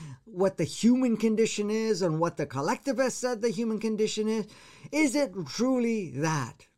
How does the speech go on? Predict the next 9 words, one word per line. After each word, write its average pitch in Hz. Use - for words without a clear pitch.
Am 165
I 233
stepping 190
into 156
place 117
to 196
create 196
my 170
reality, 127